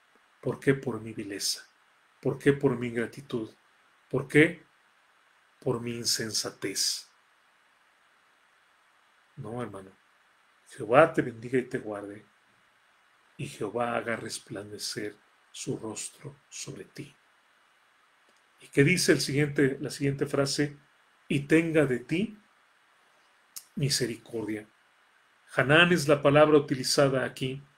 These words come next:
que significa favor, generosidad, encanto, hermosura. Mire todo lo que tiene esta palabra.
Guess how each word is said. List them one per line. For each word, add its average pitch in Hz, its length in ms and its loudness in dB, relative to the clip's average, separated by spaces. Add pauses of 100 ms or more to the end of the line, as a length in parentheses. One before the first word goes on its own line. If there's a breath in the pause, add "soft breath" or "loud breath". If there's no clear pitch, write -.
(440 soft breath)
que - 80 2
significa 143 560 4
favor, 143 680 8
generosidad, 143 1000 4 (300 loud breath)
encanto, 151 880 6 (240)
hermosura. 127 840 0 (840)
Mire 208 300 6
todo 208 260 10
lo 156 120 2
que - 120 -2
tiene 160 260 4
esta 143 260 0
palabra. 139 540 2